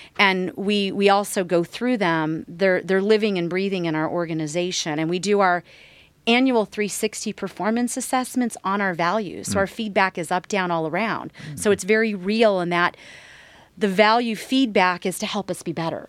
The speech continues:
Speaker 2: Mm-hmm.
Speaker 1: Um, and then we're really transparent. We practice tremendous transparencies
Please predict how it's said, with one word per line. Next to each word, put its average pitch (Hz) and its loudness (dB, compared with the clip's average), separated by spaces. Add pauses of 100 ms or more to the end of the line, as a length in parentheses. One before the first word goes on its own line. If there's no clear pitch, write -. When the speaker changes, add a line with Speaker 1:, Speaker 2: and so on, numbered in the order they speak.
(120)
Speaker 2:
Mm-hmm. 90 -12 (440)
Speaker 1:
Um, 185 2 (480)
and 226 4
then 269 4
we're 233 2
really 269 2
transparent. 240 -2 (100)
We 214 -4
practice 220 -2
tremendous 247 2
transparencies - -8